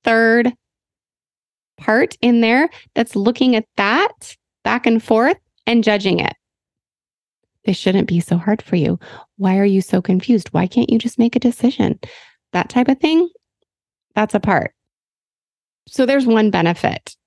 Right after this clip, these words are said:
As soon as we start to even talk in terms of parts, it is an unshaming action because it's acknowledging, "Hey, this happens. This is real.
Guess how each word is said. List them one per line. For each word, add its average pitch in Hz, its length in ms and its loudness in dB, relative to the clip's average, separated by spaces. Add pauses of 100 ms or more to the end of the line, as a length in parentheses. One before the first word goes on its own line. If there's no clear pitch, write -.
(240)
As 220 100 -8
soon 269 260 2
as 330 160 -2
we 254 100 2
start 202 500 -2
to - 200 -4
even 190 300 0
talk 190 500 -2
in 190 200 -2
terms 190 440 -4
of - 220 -6 (100)
parts, - 680 -4 (260)
it 233 340 -2
is 214 540 0 (260)
an 208 140 2 (180)
unshaming 202 1160 0 (160)
action - 540 -4 (160)
because 214 500 -2
it's - 180 -2
acknowledging, 220 760 2
"Hey, 285 520 -2
this 277 220 -2
happens. 254 500 -2
This 254 240 0
is 285 200 0
real. 240 360 0